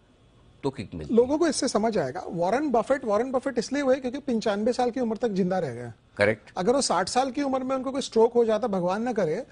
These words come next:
Speaker 2: और उनकी डेथ होती,
Speaker 1: हाँ।
Speaker 2: तो हम लोग इनका डिस्कशन नहीं
Speaker 1: याद ही
Speaker 2: करते।
Speaker 1: नहीं करते।
Speaker 2: क्योंकि वो लास्ट पैंतीस साल का जो कंपाउंडिंग मिला है उनको,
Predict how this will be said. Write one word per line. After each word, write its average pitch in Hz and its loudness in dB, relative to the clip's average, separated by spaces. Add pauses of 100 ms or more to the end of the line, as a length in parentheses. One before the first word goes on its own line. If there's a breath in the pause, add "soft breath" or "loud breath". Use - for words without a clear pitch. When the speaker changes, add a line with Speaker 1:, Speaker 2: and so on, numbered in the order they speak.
(340 soft breath)
Speaker 2:
और 220 4
उनकी 254 -2
डेथ 233 6
होती, 233 2 (160)
Speaker 1:
हाँ। 110 -8 (120)
Speaker 2:
तो - -6
हम 285 -6
लोग 311 -4
इनका 311 -4
डिस्कशन 254 -2
नहीं 277 2
Speaker 1:
याद 185 6
ही 220 6
Speaker 2:
करते। 269 0
Speaker 1:
नहीं 262 2
करते। 233 0
Speaker 2:
क्योंकि 320 2
वो 381 6
लास्ट 208 2
पैंतीस 262 2
साल 285 2
का 285 2
जो 269 0
कंपाउंडिंग 240 2
मिला 233 6
है 226 2
उनको, 165 -2